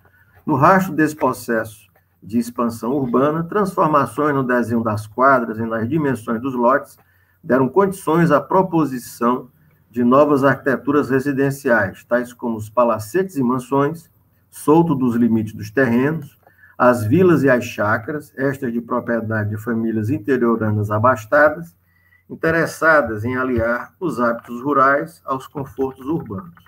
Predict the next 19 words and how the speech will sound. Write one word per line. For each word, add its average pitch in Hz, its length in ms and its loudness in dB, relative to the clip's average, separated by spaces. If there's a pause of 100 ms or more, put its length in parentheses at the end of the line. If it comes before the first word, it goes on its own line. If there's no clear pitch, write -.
(880)
Com 208 60 4
a 226 40 6
implantação 202 720 4
do 143 120 0
pioneiro 151 480 2
campus 131 360 -6
da 113 140 0
U 113 80 2
F 104 240 -8
C 127 220 -6
no 104 160 -2
bairro, 113 360 2
em 98 40 -2
mil 135 120 0
novecentos 117 520 -4
e - 20 -8
cinquenta 98 320 -6
e 123 60 -6
cinco, 170 360 -2